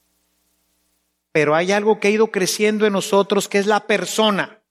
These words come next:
Luis no es esa cáscara que está aquí afuera, porque esa cáscara ha cambiado mucho,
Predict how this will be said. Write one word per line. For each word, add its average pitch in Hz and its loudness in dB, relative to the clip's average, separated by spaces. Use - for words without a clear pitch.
Luis 302 4
no 311 4
es 440 4
esa 359 2
cáscara 262 -2
que - -2
está 208 -2
aquí 202 -2
afuera, 247 -2
porque 208 2
esa 285 0
cáscara 302 0
ha 285 -4
cambiado 240 2
mucho, 262 2